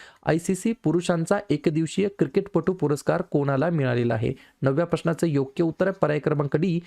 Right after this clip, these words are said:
विराट कोहली हे या प्रश्नाचं योग्य उत्तर असणार आहे. तर विराट कोहलीला या ठिकाणी त्यांच्या चमकदार कारकिर्दीमध्ये जिंकलेला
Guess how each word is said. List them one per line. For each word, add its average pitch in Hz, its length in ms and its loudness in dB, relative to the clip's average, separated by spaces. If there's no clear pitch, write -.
विराट 165 500 2
कोहली 151 480 0
हे 214 80 2
या 175 100 2
प्रश्नाचं 127 500 -2
योग्य 127 400 -2
उत्तर 120 300 0
असणार 123 280 -2
आहे. 123 160 0
तर 127 40 2
विराट 131 340 0
कोहलीला 156 320 0
या 135 140 0
ठिकाणी 143 320 0
त्यांच्या 135 380 0
चमकदार 185 480 0
कारकिर्दीमध्ये 131 760 0
जिंकलेला 175 460 0